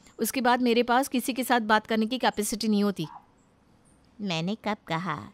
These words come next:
Speaker 2: कि तू मेरे से बात कर? अरे थोड़ी देर के लिए मेरे पास बैठ जा बेटा, तू मेरी बेटी है। और वैसे भी अभिषेक के यूएस जाने के बाद तो मैं बिल्कुल अकेली रह गई हूँ।"
Speaker 1: "लेकिन मम्मी,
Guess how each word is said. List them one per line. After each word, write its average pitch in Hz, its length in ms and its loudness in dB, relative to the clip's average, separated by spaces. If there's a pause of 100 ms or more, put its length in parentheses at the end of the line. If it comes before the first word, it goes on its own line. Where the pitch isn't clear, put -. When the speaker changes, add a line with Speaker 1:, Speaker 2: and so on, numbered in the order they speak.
(340)
Speaker 2:
कि 254 80 -6
तू 247 160 -4
मेरे 226 260 0
से 226 180 -2
बात 190 360 -2 (140)
कर? - 240 -10 (520)
अरे 302 180 -4 (100)
थोड़ी 262 240 4
देर 247 200 2
के 254 140 -6
लिए 254 220 0
मेरे 254 220 2
पास 208 480 0
बैठ 208 260 0
जा 185 120 2
बेटा, 185 560 -4 (760)
तू 240 100 -6
मेरी 214 260 0
बेटी 190 440 -4
है। 185 140 -10 (540)
और 208 140 2
वैसे 202 360 0
भी 240 140 0
अभिषेक 214 500 0
के 240 100 -4
यूएस 220 480 0
जाने 214 300 2
के 233 160 -2
बाद 202 340 2
तो 233 60 0
मैं 220 200 0
बिल्कुल 208 380 -2
अकेली 208 420 -4
रह 139 180 -2
गई 180 200 -6
हूँ।" 202 180 -8 (1040)
Speaker 1:
"लेकिन 320 280 0
मम्मी, 240 220 2